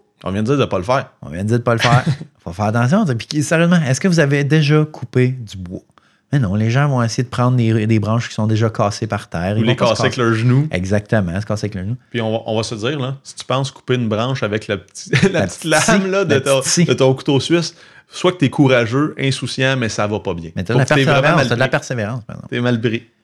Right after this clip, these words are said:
Speaker 2: Ensuite, mais là, faut que je me défende. Si je me fais attaquer par un ours.
Speaker 1: C'est vrai.
Speaker 2: On s'entend que moi, là, s'il y a un ours qui s'en vient vers moi, le stabber, c'est loin dans mes priorités. Parce que me semble que close quarter, il y a des griffes pas mal plus
Speaker 1: Ouais, tu te
Speaker 2: pointues
Speaker 1: sautes,
Speaker 2: que mon
Speaker 1: tu fais
Speaker 2: petit
Speaker 1: du bruit,
Speaker 2: couteau.
Speaker 1: ouais.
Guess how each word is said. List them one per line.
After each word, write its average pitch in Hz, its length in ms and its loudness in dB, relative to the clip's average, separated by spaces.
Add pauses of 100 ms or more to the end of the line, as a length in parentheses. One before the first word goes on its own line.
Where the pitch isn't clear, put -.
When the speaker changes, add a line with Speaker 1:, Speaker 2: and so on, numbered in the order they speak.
(280)
Speaker 2:
Ensuite, 170 340 2
mais 107 100 -2
là, 131 240 4
faut 110 120 -4
que 104 60 -4
je 107 60 -8
me 107 60 -8
défende. 151 480 -2 (380)
Si - 120 -6
je 120 40 0
me 131 100 0
fais 143 100 0
attaquer 131 340 -2
par 135 180 -2
un 135 180 2
ours. 180 320 2 (320)
Speaker 1:
C'est - 140 -4
vrai. - 160 2 (600)
Speaker 2:
On 110 80 2
s'entend 151 240 2
que 175 100 2
moi, 160 220 4
là, 156 180 4
s'il 143 140 0
y 135 40 4
a 135 40 4
un 143 80 4
ours 165 140 4
qui - 40 -8
s'en 120 120 2
vient 139 100 4
vers 131 120 4
moi, 135 140 2
le 135 120 4
stabber, 131 440 2
c'est 110 160 -4
loin 123 200 2
dans 113 100 2
mes 104 120 2
priorités. 104 440 -2
Parce 107 160 -6
que 110 80 0
me 117 100 2
semble 175 260 2
que 120 200 2
close 139 260 2
quarter, 123 300 4
il 139 80 2
y - 20 2
a 110 40 0
des 117 120 2
griffes 120 500 0
pas 196 220 0
mal 131 380 2
plus 117 460 2
Speaker 1:
Ouais, 110 240 0
tu - 60 -10
te - 260 -4
Speaker 2:
pointues 135 360 4
Speaker 1:
sautes, 156 160 0
Speaker 2:
que 139 80 2
mon 113 180 0
Speaker 1:
tu 110 80 -6
fais 127 100 -4
Speaker 2:
petit 123 100 -2
Speaker 1:
du 117 80 -4
bruit, 113 260 0
Speaker 2:
couteau. 123 140 6
Speaker 1:
ouais. 113 180 -8